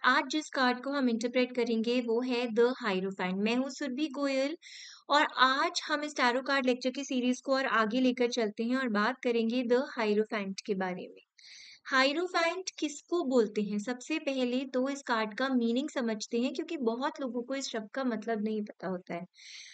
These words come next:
आपने देखा है हम मजाक में बोल देते हैं, कोई ज्यादा हमें ज्ञान देता है, कोई ज्यादा अच्छी-अच्छी बातें समझाता है तो हम मस्ती में बोल देते हैं ना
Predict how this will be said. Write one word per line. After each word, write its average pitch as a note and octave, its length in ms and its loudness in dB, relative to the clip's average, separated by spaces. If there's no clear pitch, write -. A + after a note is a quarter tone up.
आपने B3+ 300 2
देखा C#4 280 0
है D4+ 120 0
हम D4+ 240 -2
मजाक A#3+ 440 2
में C#4+ 140 -6
बोल C#4 140 0
देते C4+ 220 -2
हैं, E4 140 0
कोई D#4 140 -2
ज्यादा B3 340 0
हमें C4 300 2
ज्ञान A3+ 360 2
देता A3+ 300 0
है, A#3 360 2
कोई A#3+ 180 0
ज्यादा A3 300 0
अच्छी-अच्छी A3+ 420 -2
बातें A3 320 0
समझाता A3+ 480 -2
है A3+ 60 -4
तो B3 100 -2
हम B3 100 -2
मस्ती A#3+ 280 -4
में C4+ 180 -2
बोल C4 160 4
देते B3+ 220 0
हैं A#3 80 2
ना A#3 120 -2